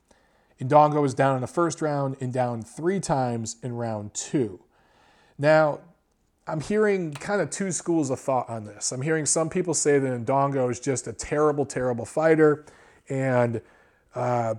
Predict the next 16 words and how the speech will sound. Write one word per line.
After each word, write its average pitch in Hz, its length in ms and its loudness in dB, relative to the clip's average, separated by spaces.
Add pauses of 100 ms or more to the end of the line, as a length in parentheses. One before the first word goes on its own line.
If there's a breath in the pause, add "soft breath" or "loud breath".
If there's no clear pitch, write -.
this 156 320 4
performance 160 600 4
by 143 280 6
Prograis 143 800 4 (140)
isn't 147 340 4 (140)
really 139 240 4
great, 117 440 -4 (160)
and 131 140 -8
it 127 80 -8
wasn't, 135 420 2 (220)
nothing 139 680 0
to 151 40 -2
really 143 240 2
get 135 140 0
excited 123 440 -4
about. - 340 -14